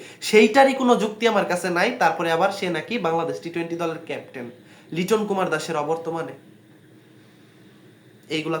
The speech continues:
কোনো কথা? আমার মনে হইছে আজকে জাকের আলী অনিক রে বাদ দিয়া সোহান রে যদি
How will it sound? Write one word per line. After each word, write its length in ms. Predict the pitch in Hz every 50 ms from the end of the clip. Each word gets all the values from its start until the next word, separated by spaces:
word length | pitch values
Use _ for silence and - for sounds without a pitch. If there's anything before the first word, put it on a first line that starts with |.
| 165
কোনো 120 | 175 170 165 165 - -
কথা? 280 | 208 214 - - 165 143 - - - - 190
আমার 200 | 196 208 214 220 214 185 180
মনে 160 | 202 220 240 202
হইছে 280 | 196 190 190 190 - 240 247 - - 214
আজকে 200 | 214 - - 240 214 - -
জাকের 260 | 180 175 175 - 247 247
আলী 120 | 247 247 247 240
অনিক 140 | 240 254 247 -
রে 80 | 185 160 - -
বাদ 140 | 151 165 165 - -
দিয়া 180 | 202 208 196 160 - - - - - - - - - -
সোহান 280 | - 233 226 233 214 202 196
রে 80 | 202 190 202
যদি 180 | 208 208 220